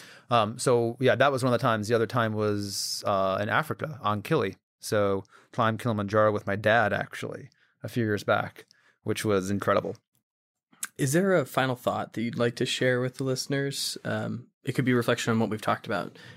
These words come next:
Speaker 2: in this conversation, or just generally your experiences in the travel space.
Speaker 1: In terms of the future of travel, and I, you know, I'm really enthusiastic about innovation in, in the space. I've been in the industry for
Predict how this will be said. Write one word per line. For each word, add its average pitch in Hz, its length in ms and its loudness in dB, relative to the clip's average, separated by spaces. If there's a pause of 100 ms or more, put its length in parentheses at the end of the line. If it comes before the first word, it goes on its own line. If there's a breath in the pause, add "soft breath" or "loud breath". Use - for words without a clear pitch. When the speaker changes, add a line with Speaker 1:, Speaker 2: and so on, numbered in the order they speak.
(120)
Speaker 2:
in 113 180 -2
this - 380 -4
conversation, 143 720 0
or 117 380 2 (280 loud breath)
just - 220 -4
generally 120 360 4
your 110 100 0
experiences 107 720 -4
in 98 120 -6
the 98 80 -10
travel - 340 -6
space. - 440 -12 (1160)
Speaker 1:
In 156 180 0
terms 196 180 2
of 156 40 4
the 139 60 4
future 143 400 2
of 117 220 -8
travel, 123 380 4
and 117 100 2
I, 110 80 4
you 120 160 0
know, 120 200 4
I'm 117 200 0
really 127 580 2 (240)
enthusiastic 107 1000 0 (200)
about 101 460 0 (580)
innovation 107 520 0
in, 101 260 -6
in 104 120 -6
the 98 80 -6
space. 95 340 -4
I've 110 120 -2
been 113 140 0
in 101 260 -2
the 117 100 -4
industry 104 380 -4
for 101 460 -4